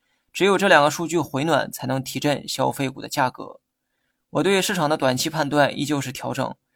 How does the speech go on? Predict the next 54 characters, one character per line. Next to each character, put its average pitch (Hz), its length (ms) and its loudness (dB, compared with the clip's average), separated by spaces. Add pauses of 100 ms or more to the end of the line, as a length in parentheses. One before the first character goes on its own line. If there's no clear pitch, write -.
(180)
除 160 220 4
非 180 220 4
有 135 160 2
突 147 180 -6
发 156 160 6
利 156 140 4
好， 131 360 2
否 123 220 -6
则 135 140 -4
未 151 160 0
来 127 120 4
几 127 140 -8
天 127 340 -4
都 127 160 -8
是 127 140 -8
相 135 260 -2
同 123 80 -8
的 123 80 -6
判 120 200 -10
断。 - 260 -6 (560)
长 143 220 2
线 185 180 2
投 135 180 -4
资 143 120 -4
者 113 280 -2
可 135 140 -4
以 123 80 -2
继 127 160 -8
续 127 160 -6
持 - 160 -8
仓， 110 300 -8 (420)
目 160 160 -2
标 160 320 6
放 147 220 -2
在 127 120 0
明 123 240 0
年， 139 280 -4 (320)
今 196 240 0
年 147 320 4
能 147 180 0
守 127 220 -2
住 156 180 0
底 - 240 -8
线 - 380 -2
就 135 120 -8
算 131 160 0
胜 123 220 -4
利， 139 320 -4
不 - 80 -8
要 127 180 2
期 - 160 -8
待 127 120 -4
太 127 120 -10
多。 - 340 -14